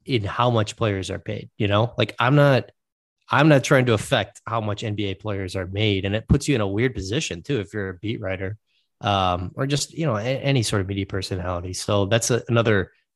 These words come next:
weird part of it. Salary should not be tied to, like, you know, like, a media a-, awards that are voted on upon by, by media, in my opinion.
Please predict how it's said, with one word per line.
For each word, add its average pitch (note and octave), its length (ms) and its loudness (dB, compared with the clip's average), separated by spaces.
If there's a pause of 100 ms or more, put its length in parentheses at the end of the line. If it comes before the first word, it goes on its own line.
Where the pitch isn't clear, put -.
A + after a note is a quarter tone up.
(160)
weird G#2 320 0
part F#2+ 200 0
of F#2 120 -8
it. - 200 -8
Salary D3 380 6
should A#2+ 200 2
not A#2+ 200 2
be A2+ 120 0
tied G2+ 480 -6
to, G#2+ 160 -4
like, G2 340 -4 (800)
you A2+ 160 -2
know, F#2+ 200 0
like, F#2+ 340 -6 (440)
a A#2+ 80 -2
media A2+ 800 4
a-, C#3 120 -4 (220)
awards B2 480 6
that A2 100 2
are G#2+ 40 4
voted G2+ 300 0
on F#2 140 -2
upon G2+ 240 -4
by, G#2+ 280 -10
by G#2 200 0
media, G2 260 0
in G2 80 -4
my G#2+ 80 -2
opinion. C#3+ 420 -8